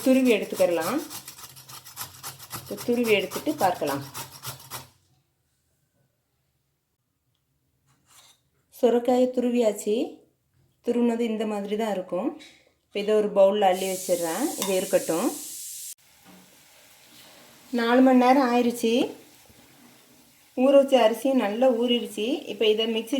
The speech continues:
ஜார்ல போட்டு அரைச்சிக்கிறேன். நான் கம்மியா இருக்கிறதுனால மிக்ஸி ஜார்ல அரைக்கேன். நீங்க ஜாஸ்தி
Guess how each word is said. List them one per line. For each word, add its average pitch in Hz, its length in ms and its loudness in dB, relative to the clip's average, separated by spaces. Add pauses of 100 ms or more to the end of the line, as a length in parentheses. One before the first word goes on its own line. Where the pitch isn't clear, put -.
ஜார்ல 226 300 2
போட்டு 214 260 -2
அரைச்சிக்கிறேன். 196 640 -2
நான் 220 200 -4
கம்மியா 254 360 4
இருக்கிறதுனால 226 520 -2
மிக்ஸி 214 300 -6
ஜார்ல 214 300 2
அரைக்கேன். 190 440 -4
நீங்க 226 180 -2 (120)
ஜாஸ்தி 226 320 2